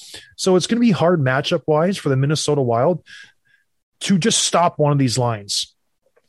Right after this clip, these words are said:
And that's the strength of the Saint Louis Blues. They're a very, very deep hockey team. Another strength they have,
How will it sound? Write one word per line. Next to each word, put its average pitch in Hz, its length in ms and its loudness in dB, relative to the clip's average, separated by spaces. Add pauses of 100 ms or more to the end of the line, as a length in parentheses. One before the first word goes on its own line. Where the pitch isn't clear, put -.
(160)
And 147 100 0
that's 175 200 4
the 190 80 4
strength 165 320 0
of 151 40 -2
the 139 40 0
Saint 143 240 -2
Louis 135 180 2
Blues. 120 200 0
They're 123 120 2
a 107 80 -2
very, 127 500 2
very 120 280 0
deep 110 220 -6
hockey 113 240 -2
team. 98 240 -8 (440)
Another 190 240 2
strength 175 320 0
they 160 80 2
have, 127 340 0